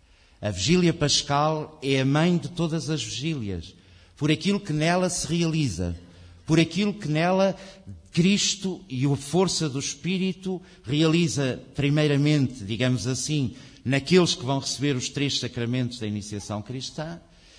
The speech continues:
e depois em toda a comunidade dos fiéis, que é a noite em que renovam de maneira solene as promessas do seu batismo. E por isso dizia-vos que esta conferência, de certa maneira,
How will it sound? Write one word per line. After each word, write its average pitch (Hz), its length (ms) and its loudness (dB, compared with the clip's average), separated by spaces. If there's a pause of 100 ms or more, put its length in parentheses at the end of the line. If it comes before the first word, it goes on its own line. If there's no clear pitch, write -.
(140)
e 160 100 2
depois 170 400 4
em 170 160 4
toda 180 380 4
a 170 40 0
comunidade 156 640 -2
dos 151 160 -2
fiéis, 139 580 -4 (480)
que 139 160 -2
é 135 140 2
a 131 40 2
noite 147 300 2
em 139 80 0
que 127 140 -6
renovam 131 640 2
de 104 80 -6
maneira 123 360 0
solene 117 600 -2 (320)
as 110 200 -6
promessas 120 580 -2
do 90 100 -10
seu 120 220 -6
batismo. 90 600 -10 (1120)
E 139 40 -2
por 156 140 0
isso 202 180 2
dizia-vos 180 440 0
que - 100 -2
esta 160 240 -2
conferência, 170 540 -2
de - 80 -6
certa 156 320 -4
maneira, 147 500 -2